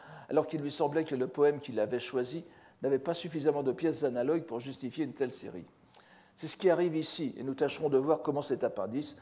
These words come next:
s'inscrit dans le contexte. Il faut aussi savoir que selon les éditions de, du Wakando Eishu, le, les, les, ces, ces Tsuketari ne sont pas mentionnés, n'est-ce pas ? Ce,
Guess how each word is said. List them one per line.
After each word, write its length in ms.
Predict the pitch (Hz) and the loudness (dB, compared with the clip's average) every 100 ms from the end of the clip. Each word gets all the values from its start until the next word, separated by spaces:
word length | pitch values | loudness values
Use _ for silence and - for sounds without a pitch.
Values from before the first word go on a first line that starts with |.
| - | -20
s'inscrit 400 | - 135 - 160 | -10 -8 -6 -6
dans 120 | 131 127 | -4 -6
le 40 | |
contexte. 500 | 113 113 - 76 - - - - | -8 -12 -12 -16 -18 -20 -20 -14
Il 60 | 135 | -10
faut 60 | |
aussi 180 | 151 175 | -6 -4
savoir 320 | 170 160 165 | -2 0 0
que 100 | 151 | -4
selon 300 | - 151 156 | -6 -4 -2
les 240 | 127 127 147 | -2 -2 -6
éditions 480 | 139 131 165 139 - - - - - | -8 -10 -8 -8 -10 -20 -20 -20 -14
de, 400 | 135 123 110 110 | -2 0 0 -2
du 200 | 107 139 | -4 -4
Wakando 580 | 123 127 143 131 127 117 | -2 -2 -4 -4 0 0
Eishu, 360 | 113 113 - 190 180 - - - | 0 -6 -8 -8 -8 -18 -20 -8
le, 560 | 139 131 120 117 110 85 | 0 2 2 0 -4 -6
les, 260 | 123 131 117 | 0 0 0
les, 220 | 131 127 | -2 -4
ces, 500 | - - 127 104 - - 151 131 | -6 -4 -2 -2 -6 -14 -14 -12
ces 200 | - 143 | -8 -8
Tsuketari 600 | - - 185 180 170 202 | -6 -2 0 2 2 2
ne 80 | 147 | -2
sont 200 | 135 127 | -4 -4
pas 180 | 170 156 | -2 -2
mentionnés, 480 | 135 - 127 113 | -4 -6 -6 -6
n'est-ce 180 | 104 - | -12 -14
pas ? 80 | 104 | -14
Ce, 140 | - | -12